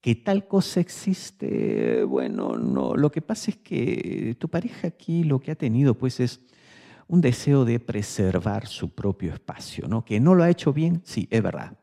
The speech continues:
Eso, eh, es cuestionable y eso es exigible, además, ¿no? Oye,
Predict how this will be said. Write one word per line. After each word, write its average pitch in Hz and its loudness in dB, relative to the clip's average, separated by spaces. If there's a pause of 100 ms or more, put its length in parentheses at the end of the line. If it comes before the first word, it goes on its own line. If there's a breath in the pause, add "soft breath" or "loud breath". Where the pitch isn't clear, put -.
(640 loud breath)
Eso, - 2
eh, 90 -6
es 117 0
cuestionable 110 0
y 87 -8
eso 101 -2
es 92 -8
exigible, - -4
además, - -14
¿no? 139 -4
Oye, 113 -2